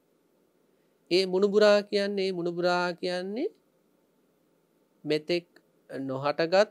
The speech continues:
මෙතෙක් නොආ රූපයක්ද නැද්ද? රූපයක්.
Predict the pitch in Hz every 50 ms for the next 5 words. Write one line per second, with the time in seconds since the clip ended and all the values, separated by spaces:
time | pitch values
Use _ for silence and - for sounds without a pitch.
0 | _ _ - 147 151 151 151 - 160 156 151 _ - - 147 135 135 139 147 160
1 | 208 285 359 - _ _ _ _ _ _ _ _ _ _ _ _ _ _ _ _
2 | - 160 160 165 175 175 185 185 180 175 170 170 185 208 202 160 131 127 127 127
3 | _ _ _ _ _ _ - 226 233 214 - 123 101 -